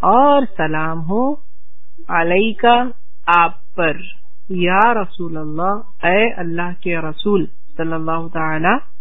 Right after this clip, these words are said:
علیہ وآلہ وسلم۔ ٹھیک ہے، ایک سوال مجھے اور آیا ہے پی ایم میں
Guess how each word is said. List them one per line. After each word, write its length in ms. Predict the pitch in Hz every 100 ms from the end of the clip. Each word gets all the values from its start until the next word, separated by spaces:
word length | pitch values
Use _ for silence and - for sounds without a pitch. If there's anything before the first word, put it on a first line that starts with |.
| - - - - -
علیہ 580 | 165 185 220 208 220 226
وآلہ 540 | 180 160 151 156 165
وسلم۔ 560 | 160 - 160 151 151 156 - -
ٹھیک 180 | 185 302
ہے، 60 | 392 - - - - - - - - - - - - - - -
ایک 120 | 196
سوال 200 | 247 240
مجھے 200 | 262 247
اور 160 | 233 254 233
آیا 200 | 185 190
ہے 120 | 208
پی 180 | 226 208
ایم 120 | 185
میں 200 | 175 226